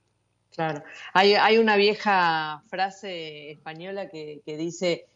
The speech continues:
que a cada chancho le llega su San Martín, ¿no? Que es, precisamente habla un poco de esta, de esta tradición, ¿no? Que el día de, del santo, de San Martín, en España,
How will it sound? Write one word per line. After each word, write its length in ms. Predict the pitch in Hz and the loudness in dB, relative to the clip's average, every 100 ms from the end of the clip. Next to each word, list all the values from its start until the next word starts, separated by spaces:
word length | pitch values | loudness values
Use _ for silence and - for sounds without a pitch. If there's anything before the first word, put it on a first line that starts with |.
| _ | _
que 100 | - | -8
a 80 | 156 | -4
cada 300 | 185 180 180 | 0 0 0
chancho 340 | 196 196 196 | 0 0 2
le 160 | 180 156 | 0 0
llega 240 | 180 180 | -2 -2
su 180 | 165 175 | -2 -8
San 240 | - 165 160 | -8 -8 -6
Martín, 460 | 156 160 190 160 | -6 -2 -2 -2
¿no? 160 | 170 175 | -4 -4
Que 100 | 165 | -4
es, 220 | - 165 _ | -6 -14 _
precisamente 580 | 196 120 190 180 185 185 | -12 -2 0 0 2 2
habla 180 | 185 | 2
un 100 | 175 | 2
poco 260 | - 175 175 | -2 0 0
de 120 | 160 | 0
esta, 380 | 160 - 165 151 | -2 0 2 2
de 60 | 160 | 0
esta 180 | 160 160 | -4 -6
tradición, 600 | 147 151 - 202 185 165 | -4 -4 0 0 2 -2
¿no? 140 | 185 | -4
Que 80 | 156 | -4
el 100 | 143 | -2
día 220 | 165 180 | 2 2
de, 460 | 165 156 139 131 131 | 2 0 -2 -4 -8
del 160 | 135 135 | -10 -2
santo, 520 | 214 202 196 190 175 | 2 2 2 -2 -2
de 100 | 147 | -2
San 180 | - 156 | -8 -8
Martín, 400 | 151 - 202 196 | -10 -4 -4 -2
en 120 | 156 | -4
España, 480 | 147 190 196 220 | -6 -4 0 0